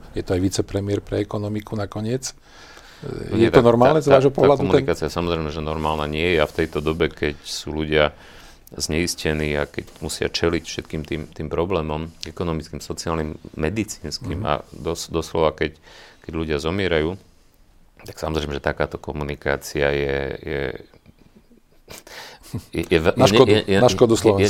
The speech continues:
Speaker 1: Slovenska.
Speaker 2: je nepriateľná.
Speaker 1: Mhm.
Speaker 2: A tu, e, treba ale povedať, čo sa týka toho odvolávania, viete, no to je zase, to, ja, ja nechá-, ja nerozumiem tej komunikácii premiérovej, však on doteraz nemá hovorkyňu napríklad, čo je, čo je, čo je šialené.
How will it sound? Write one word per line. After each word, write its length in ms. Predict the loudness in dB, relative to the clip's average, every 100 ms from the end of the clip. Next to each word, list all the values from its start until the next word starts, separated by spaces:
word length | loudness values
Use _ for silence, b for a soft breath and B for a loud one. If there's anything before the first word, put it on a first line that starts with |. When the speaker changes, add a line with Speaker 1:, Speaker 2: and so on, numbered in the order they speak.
| 4
Speaker 1:
Slovenska. 120 | 2
Speaker 2:
je 120 | 2 2
nepriateľná. 720 | 0 0 0 2 0 0 -2 -4
Speaker 1:
Mhm. 340 | -8 -10 -10 -10 -4
Speaker 2:
A 100 | -2
tu, 180 | 0 0 0 -2 -8
e, 200 | -8 -8
treba 320 | -6 -2 2
ale 100 | 2
povedať, 460 | 2 0 2 0 0
čo 140 | -8
sa 80 | -6
týka 180 | -2 -2
toho 180 | -2 -2
odvolávania, 560 | 0 4 4 4 -2 -2
viete, 240 | -4 -4
no 140 | -6
to 260 | -6 -2 -2
je 40 |
zase, 300 | 0 -2 0 -2 -2 _ _
to, 140 | -10
ja, 200 | -4 0
ja 140 | 4
nechá-, 280 | 2 4 4
ja 100 | 4
nerozumiem 440 | 2 2 0 -6 -6
tej 240 | -6 -6
komunikácii 680 | -6 -6 -6 -6 -6 -6 -8
premiérovej, 760 | -4 -4 -2 -4 0 0 0 -4 B B B B B
však 160 | -4
on 100 | 2 4
doteraz 320 | 6 6 4
nemá 180 | 4 2
hovorkyňu 460 | 2 0 -6 -14 -12
napríklad, 440 | -14 -14 -16 -14
čo 160 | -6 -2
je, 180 | 0 0 -4
čo 140 | -12 -6
je, 140 | -6
čo 140 | -6 -8
je 80 | -10
šialené. 440 | -6 -6 -6 -10